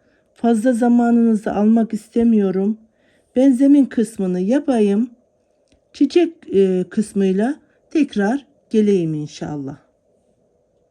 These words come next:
Arkadaşlar ben modelimin çimen kısmını yaptım. Üç rengi uygulayacağım. Onun için üç tane yaptım.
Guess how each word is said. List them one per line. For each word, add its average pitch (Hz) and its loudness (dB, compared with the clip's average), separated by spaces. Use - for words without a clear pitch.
Arkadaşlar 185 -10
ben 214 -2
modelimin 220 -2
çimen 220 -2
kısmını 190 -10
yaptım. 202 -8
Üç 320 -4
rengi 240 -2
uygulayacağım. 196 -6
Onun 254 0
için 202 -6
üç 269 -6
tane 175 -10
yaptım. 170 -10